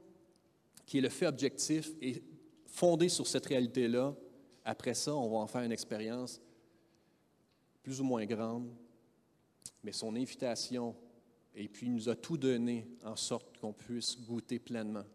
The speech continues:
à sa présence, puis à cette communion, à cette relation intime avec lui. Et puis, euh, ce, euh, Jerry, donc, euh, notre auteur ici, euh,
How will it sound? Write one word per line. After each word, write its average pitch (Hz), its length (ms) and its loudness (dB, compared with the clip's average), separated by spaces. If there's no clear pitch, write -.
à 101 60 -8
sa 104 120 -8
présence, 110 680 -8
puis - 80 -8
à 101 40 -6
cette - 200 -6
communion, 107 320 -4
à 107 40 -6
cette 101 140 -8
relation 110 460 -2
intime 107 340 -4
avec 95 220 -8
lui. 98 140 -16
Et 117 100 2
puis, 170 240 6
euh, 151 60 12
ce, 160 100 6
euh, 143 440 6
Jerry, 143 300 6
donc, 143 280 4
euh, 113 440 4
notre - 180 -2
auteur 143 280 4
ici, 170 440 2
euh, 117 320 6